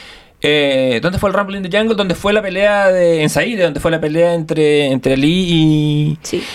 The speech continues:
Speaker 1: y Foreman? ¿Cachai? Que, que es la pelea que ellos querían emular cuando eran chicos, ¿cachai? Eso pasa muy colado, como que nadie
Speaker 2: Mm.
Speaker 1: lo menciona mucho, que pelean en un estadio enorme, porque están en Sudáfrica.
Speaker 2: Sí.
Speaker 1: O sea, o en, o en, o en, o en Zaire, no me acuerdo dónde es. Zaire ya no existe como país, pero bueno.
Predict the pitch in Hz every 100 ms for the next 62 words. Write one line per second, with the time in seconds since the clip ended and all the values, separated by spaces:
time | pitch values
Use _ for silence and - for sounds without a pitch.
0 | - - - 131 214 180 123 113 123 160
1 | 160 156 135 - 135 151 135 139 147 151
2 | 151 143 123 135 131 127 151 165 170 143
3 | 143 143 135 185 185 170 - 180 220 403
4 | 349 392 226 165 220 285 - 330 330 330
5 | 226 202 196 240 359 339 285 330 349 269
6 | 165 151 208 214 - 226 190 240 208 143
7 | 113 - - 170 - 120 - 220 208 -
8 | 131 131 139 135 131 131 131 131 127 120
9 | 113 113 156 147 110 - 120 120 123 139
10 | 156 156 139 - - - - - - -
11 | 113 117 113 156 - 151 - - - 117